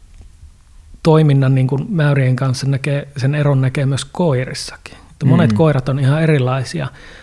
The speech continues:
Speaker 1: miten ne suhtautuu supiin kuin mäyrään.
Speaker 2: Aivan, joo.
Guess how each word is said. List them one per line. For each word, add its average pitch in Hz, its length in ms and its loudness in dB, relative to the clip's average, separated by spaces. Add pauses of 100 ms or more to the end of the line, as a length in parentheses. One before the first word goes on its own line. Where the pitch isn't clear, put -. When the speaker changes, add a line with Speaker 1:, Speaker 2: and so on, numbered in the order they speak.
(120)
Speaker 1:
miten 139 220 -2
ne 123 60 0
suhtautuu 135 560 -2
supiin 127 440 -4
kuin 127 140 -4
mäyrään. 135 480 -6 (220)
Speaker 2:
Aivan, 90 300 -2 (380)
joo. 95 200 -2